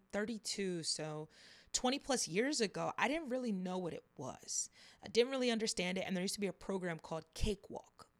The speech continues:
And my mom purchased it for me and, uh, set me up with my music teacher to, to try and take some piano lessons because she saw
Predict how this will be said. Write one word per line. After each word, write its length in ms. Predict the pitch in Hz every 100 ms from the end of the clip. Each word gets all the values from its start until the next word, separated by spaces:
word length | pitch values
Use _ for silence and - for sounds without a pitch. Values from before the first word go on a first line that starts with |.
| _ - - - -
And 160 | 190 180
my 80 | 175
mom 280 | 202 254
purchased 400 | 247 226 196 -
it 120 | 185 -
for 300 | 175 175 175
me 340 | 165 165 - _
and, 580 | 170 180 165 156 151 160 - -
uh, 260 | 165 160 -
set 280 | - - -
me 140 | 214 -
up 220 | 196 - -
with 180 | 180
my 120 | 175 170
music 440 | 196 220 - -
teacher 640 | - 165 - 156 160 160 - - -
to, 180 | - 208
to 180 | - 226
try 200 | - 254
and 100 | 254
take 120 | 269
some 120 | -
piano 340 | 233 - 339 330
lessons 520 | 180 147 - - -
because 340 | - - 214
she 160 | 208 277
saw 420 | - - 247 240